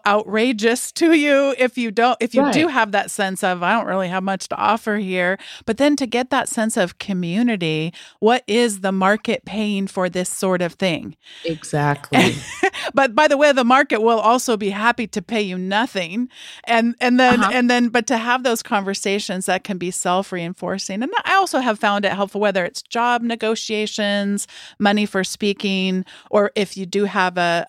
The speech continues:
Speaker 1: business, some of our colleagues might do some sort of consulting or that kind of thing,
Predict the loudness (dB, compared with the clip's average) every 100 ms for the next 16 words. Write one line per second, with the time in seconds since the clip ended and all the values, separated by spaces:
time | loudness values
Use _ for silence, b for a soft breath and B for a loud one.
0 | -4 -4 -2 -4 -2 -2 0 0 0 -2
1 | -4 -4 -2 -4 -6 -8 -8 -10 -8 -8
2 | -8 -8 -8 -8 -8 -10 -4 0 0 0
3 | -2 0 0 -2 -2 -6 -4 -6 -6 -6
4 | -4 -4